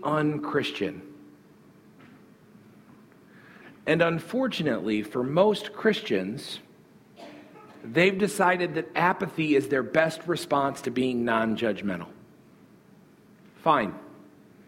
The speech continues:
I'm not gonna be judgmental, so I'm just not gonna care. Am I the only one hearing that? Okay.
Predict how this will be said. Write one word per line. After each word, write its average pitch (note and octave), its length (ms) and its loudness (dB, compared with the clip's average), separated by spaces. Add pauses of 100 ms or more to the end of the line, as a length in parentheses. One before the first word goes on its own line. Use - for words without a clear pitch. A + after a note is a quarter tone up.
(960)
I'm A#2 140 2
not D#3 220 6
gonna G3+ 140 4
be G#3 140 4
judgmental, F3+ 720 4 (840)
so F3 100 6
I'm D3+ 120 2
just E3+ 220 2
not D#3+ 340 2
gonna D#3 160 0
care. G2 460 -2 (3250)
Am F#3 120 4
I B3 100 6
the B3+ 160 2
only F3+ 300 2
one E3+ 160 2
hearing D#3+ 320 0
that? E3+ 240 -2 (3500)
Okay. G#2 240 -2